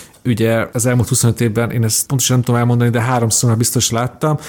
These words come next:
és azt érzem, hogy minden egyes nézés után ezt a filmet egyre jobban és jobban szeretem, és biztos, hogy lesz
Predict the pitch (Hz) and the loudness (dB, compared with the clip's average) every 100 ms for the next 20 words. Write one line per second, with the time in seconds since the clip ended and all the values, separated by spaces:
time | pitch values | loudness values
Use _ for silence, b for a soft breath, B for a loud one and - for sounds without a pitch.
0 | B - 117 139 - 135 131 127 123 139 | B -6 -2 0 0 -2 0 2 2 2
1 | 123 113 107 113 110 113 - 127 117 113 | 2 0 0 -2 -2 -4 -2 0 0 0
2 | 107 135 127 117 113 - 120 127 117 110 | 0 -2 -2 -2 -2 -4 -4 0 0 0
3 | 110 117 104 110 110 107 113 107 98 110 | -2 0 0 0 -2 -2 -2 0 -2 -2
4 | 110 107 - 117 107 110 104 - 127 143 | -2 -4 -2 -2 0 0 -2 -2 0 0
5 | 143 156 151 139 127 127 - - - 123 | 0 2 2 2 0 0 0 -2 -4 -6
6 | - - - 117 107 107 | -4 -2 0 0 0 -2